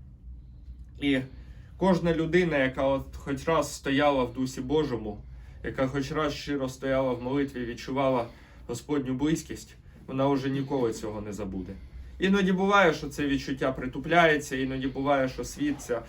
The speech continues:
падша реальність поглинає нас. Але якщо ми знову повертаємося до Бога, то Він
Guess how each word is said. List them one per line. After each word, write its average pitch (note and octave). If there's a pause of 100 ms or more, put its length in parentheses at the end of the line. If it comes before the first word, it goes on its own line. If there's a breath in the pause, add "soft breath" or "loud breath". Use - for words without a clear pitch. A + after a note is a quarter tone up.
(260 loud breath)
падша C#3
реальність B2+
поглинає C3
нас. B2+ (280 soft breath)
Але B2+
якщо D#3+
ми E3
знову D#3+
повертаємося D3+
до C#3+
Бога, D3+
то C3
Він D3